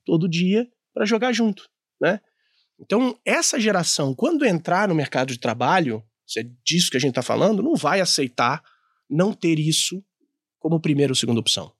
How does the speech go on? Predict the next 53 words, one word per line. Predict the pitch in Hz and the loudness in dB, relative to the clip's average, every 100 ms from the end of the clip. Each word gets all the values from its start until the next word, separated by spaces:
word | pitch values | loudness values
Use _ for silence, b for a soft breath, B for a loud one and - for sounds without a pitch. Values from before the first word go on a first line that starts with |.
| _ _ _ _ | _ _ _ _
né? | - 180 175 | -2 -2 -2
Então, | - 196 185 b b b _ | 0 0 0 b b b _
vai | 143 156 | -4 0
ser | 165 | 0
devagar, | 175 220 214 262 | 0 0 0 0
mas | |
de | 262 | 0
repente, | 277 247 247 247 - | 0 0 0 -2 -6
então, | - - _ | -8 -20 _
como, | 247 269 | 0 2
by | 190 - | 0 -2
the | 247 | 0
way, | 277 | 0
foi | - - 285 | -2 -2 0
mensageria. | 277 277 - 254 277 254 226 - _ _ _ _ _ _ _ _ - | 0 0 0 -2 0 0 0 -4 _ _ _ _ _ _ _ _ -8
A | 139 | -2
gente, | 185 294 - | 0 0 -2
o | |
WhatsApp, | 170 147 - 208 - 190 | -2 0 0 -2 -2 -2
ele | 156 175 | 0 0
é | 294 | 2
o | |
neto, | 180 143 196 - 104 | 2 2 0 -4 -12
não | 113 131 | -10 -8
vou | 123 | -4
dizer | 165 | 0
nem | 277 | 0
o | |
filho, | - 185 196 117 80 _ _ _ _ | 0 0 0 0 -6 _ _ _ _
do | 156 190 | -4 0
I | |
C | - 330 | 2 0
Q, | - - 233 214 | -2 -2 2 2
do | 165 185 | 2 0
Messenger, | 202 202 233 208 - 175 165 185 | 2 2 2 0 0 0 0 0
et | |
cetera. | - 165 156 | 0 0 0
E | 185 | 0
eu | |
lembro | 220 262 | 2 0
a | |
primeira | 247 226 196 240 277 | 0 0 2 0 0
vez | 165 180 170 | 2 2 0
que | - 127 - b b b b - | -4 -8 -8 b b b b -6
eu | 147 | -2
comecei | 170 156 185 | 0 2 2
a | |
trabalhar | 165 165 | 0 -2
com | 175 | 0
gente | 151 165 - | 2 2 0
bem | 147 120 190 190 | -10 -6 0 0
mais | 180 135 | 0 -2
nova | 143 147 143 135 | -2 0 0 -4